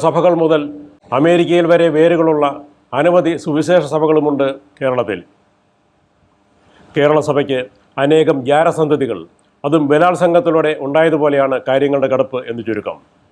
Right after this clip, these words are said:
ഇങ്ങനെ വിഘടിത വ്യക്തിത്വവുമായി, അതായത് സ്പ്ലിറ്റ് പേഴ്സണാലിറ്റിയുമായി തനത് വ്യക്തിത്വം നഷ്ടപ്പെട്ട അവസ്ഥയിൽ എങ്ങനെ സഭയിൽ പ്രശ്നങ്ങൾ ഉണ്ടാകാതിരിക്കും? ഉള്ള പ്രശ്നങ്ങൾക്ക് എങ്ങനെ പരിഹാരം കണ്ടെത്താനാകും? അതുകൊണ്ട്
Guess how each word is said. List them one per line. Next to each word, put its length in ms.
ഇങ്ങനെ 260
വിഘടിത 400
വ്യക്തിത്വവുമായി, 640
അതായത് 280
സ്പ്ലിറ്റ് 360
പേഴ്സണാലിറ്റിയുമായി 840
തനത് 260
വ്യക്തിത്വം 440
നഷ്ടപ്പെട്ട 440
അവസ്ഥയിൽ 400
എങ്ങനെ 260
സഭയിൽ 380
പ്രശ്നങ്ങൾ 400
ഉണ്ടാകാതിരിക്കും? 640
ഉള്ള 120
പ്രശ്നങ്ങൾക്ക് 520
എങ്ങനെ 300
പരിഹാരം 400
കണ്ടെത്താനാകും? 580
അതുകൊണ്ട് 340